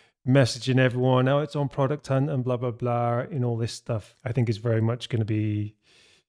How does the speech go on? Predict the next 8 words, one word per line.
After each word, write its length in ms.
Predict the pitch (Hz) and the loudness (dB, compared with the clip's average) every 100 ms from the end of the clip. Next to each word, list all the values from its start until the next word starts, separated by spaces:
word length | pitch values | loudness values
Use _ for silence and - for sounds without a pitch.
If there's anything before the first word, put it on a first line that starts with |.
| _ - | _ -6
yeah, 240 | 113 101 - | -4 -4 -8
just 200 | - 139 | -8 0
a, 440 | 151 123 117 120 - | 2 2 2 -2 -4
just 340 | - 127 - - - | -6 -8 -10 -14 -10
a 60 | |
plod, 440 | - 135 123 117 - - - | -4 2 4 2 -2 -12 -8
I 60 | |
think. 320 | 104 117 120 | -2 -2 -2